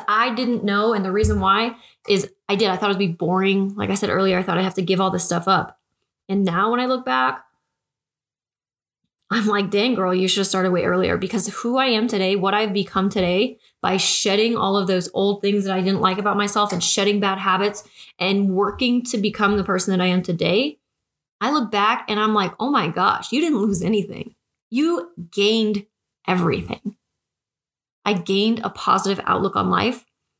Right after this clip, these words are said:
I gained the most amazing husband that I could ever have dreamed of. I, I gained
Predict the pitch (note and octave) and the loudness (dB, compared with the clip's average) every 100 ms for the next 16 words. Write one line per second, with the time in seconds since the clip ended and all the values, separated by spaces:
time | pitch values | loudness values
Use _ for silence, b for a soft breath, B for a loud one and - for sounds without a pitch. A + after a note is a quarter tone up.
0 | _ - G3 E3+ G3 G#3 G#3+ G#3+ G3+ G3 | _ -4 -2 0 0 2 0 -2 0 2
1 | G3 G3 - - - _ _ _ G3 G#3 | 2 0 -2 -4 -10 _ _ _ -2 2
2 | G3 G3 G#3+ A3+ A3 G3+ G3 G3 A#3 B3+ | 2 2 0 0 0 0 0 2 0 0
3 | - F#3+ F#3+ G3 G3 F#3+ F#3+ F3+ - - | -2 0 0 0 -2 0 0 -2 -8 -12
4 | E3+ G3+ F#3+ F3 F#3+ B3+ _ _ _ _ | -2 0 2 0 -2 -6 _ _ _ _
5 | - G3+ F#3+ - G#3 F3+ E3+ G3+ A3 A#3 | -2 0 0 -2 -2 -2 0 2 2 2
6 | A#3+ - | -2 -6